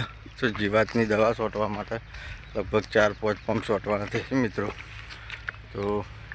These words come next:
ચાર પાંચ પંપ છોટી દઈએ અને બધી જી-, જાર બળી જાય છે, કાળી મેશ થઈ જાય છે. તો મિત્રો, ફટોફટ જઈએ અને દવા છોટી દઈએ. દવા છોટીને ઘેર આવી જાય છે. અલા, મૂકી દે કે પણ, અલા ભાઈ, મૂકી દે કે પણ.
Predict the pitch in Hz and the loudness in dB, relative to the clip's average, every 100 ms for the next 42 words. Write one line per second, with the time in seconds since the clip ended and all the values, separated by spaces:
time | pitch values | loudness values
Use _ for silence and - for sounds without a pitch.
0 | - - - 101 95 104 101 - 107 98 | -12 -8 0 0 2 2 2 2 0 2
1 | 107 95 120 120 127 120 - - - - | 0 2 2 6 4 2 -6 -8 -8 -6
2 | - 107 110 98 98 98 101 110 104 104 | -6 -4 0 4 6 6 6 6 8 6
3 | 104 104 110 117 107 107 110 107 107 107 | 4 0 2 8 12 12 12 10 12 10
4 | 95 95 110 98 104 101 104 101 - 117 | 8 4 2 4 4 6 2 2 0 0
5 | 101 95 90 104 104 104 98 104 107 - | 2 2 2 0 2 2 2 2 0 -2
6 | - - - 107 95 104 95 101 127 - | -4 -2 0 2 4 2 2 4 4 2
7 | - - 110 104 104 101 107 - 104 - | -4 -4 2 2 4 4 4 4 0 0
8 | 98 95 95 - - - _ - 139 147 | -4 -4 -6 -8 -10 -14 _ 12 12 12
9 | 151 139 135 147 139 127 127 123 131 147 | 12 12 12 12 12 12 12 12 12 10
10 | 160 160 185 277 240 196 196 180 269 277 | 12 12 12 12 12 12 10 8 6 10
11 | 269 277 277 277 262 202 127 101 202 - | 10 12 12 12 12 12 10 6 6 8
12 | - - - - - - 269 277 240 262 | 6 4 -6 -12 0 10 12 12 12 10
13 | 190 175 170 269 294 277 269 269 254 220 | 10 4 2 4 10 10 10 8 10 10
14 | 160 | 8